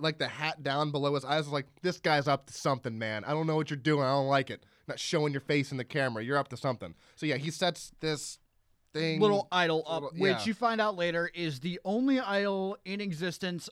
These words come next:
Speaker 2: of the Mayan goddess of suicide, which
Speaker 1: Is that a thing? Did you look that up?
Speaker 2: I,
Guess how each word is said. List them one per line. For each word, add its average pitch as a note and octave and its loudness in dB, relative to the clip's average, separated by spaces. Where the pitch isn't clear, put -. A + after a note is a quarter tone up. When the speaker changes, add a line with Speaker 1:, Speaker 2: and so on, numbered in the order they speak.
Speaker 2:
of D#3+ -2
the D3 -6
Mayan F3 -4
goddess E3 0
of C#3+ -10
suicide, D3 -4
which - -4
Speaker 1:
Is E4 0
that D#4+ 6
a D#4 0
thing? D4 -2
Did G#3 -2
you C#4+ 2
look D4 0
that C4+ 2
up? B3 4
Speaker 2:
I, G#3+ 6